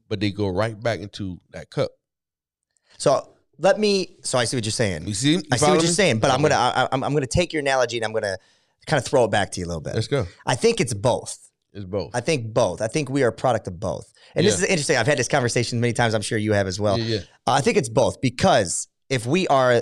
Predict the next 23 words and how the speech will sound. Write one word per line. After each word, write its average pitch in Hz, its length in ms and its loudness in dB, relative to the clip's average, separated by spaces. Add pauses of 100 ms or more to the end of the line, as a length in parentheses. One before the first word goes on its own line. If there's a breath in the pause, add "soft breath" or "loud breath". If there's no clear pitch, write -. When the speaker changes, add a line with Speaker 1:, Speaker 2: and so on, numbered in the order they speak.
Speaker 2:
the 113 120 0
water, 98 520 -2 (280)
Speaker 1:
We 95 140 -8
are 101 40 0
Speaker 2:
which 104 140 2
Speaker 1:
the 110 60 0
Speaker 2:
can 131 120 2
Speaker 1:
water. - 60 0
Speaker 2:
be 113 180 -2
shaped - 500 -4
in 98 120 -8
any 107 160 -4
different 101 300 -6
way, 87 180 -6 (180 loud breath)
Speaker 1:
Yeah, - 0 -
Speaker 2:
the 92 60 -10
Speaker 1:
yeah, 101 180 0
yeah, 101 120 2
yeah. 131 60 0
Speaker 2:
environment 151 720 2
is 120 220 0
the 117 80 -4
pressure 110 560 -2